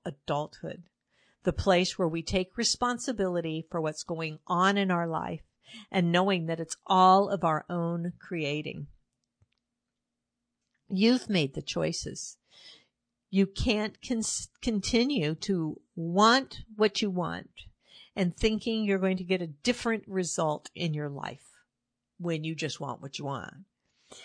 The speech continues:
When you want new results in your life, you have to consider what things that you need to change to get there. What kind of thinking are you going to commit to?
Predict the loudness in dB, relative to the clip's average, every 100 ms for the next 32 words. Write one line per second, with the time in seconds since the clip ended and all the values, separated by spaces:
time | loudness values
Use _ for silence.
0 | -20 -20 _ 2 4 4 2 0 0 0
1 | 0 0 -2 -4 -2 4 6 6 4 2
2 | -2 -4 -6 -6 -6 -4 -4 -6 -8 _
3 | _ _ -2 2 2 0 -2 -2 -2 0
4 | 0 2 2 0 -2 -4 -4 -8 -12 -14
5 | -12 -2 -2 -2 -2 -2 -4 -4 -2 -2
6 | -4 -8 -8 -4 -6 -6 -10 -10 _ _
7 | _ _ _ _ -20 -18 0 0 0 -2
8 | -2 -2 -4 0 2 2 0 -2 -2 -2
9 | -4 -2 0 0 -2 -4 -6 -2 0 0
10 | -2 -4 -4 -4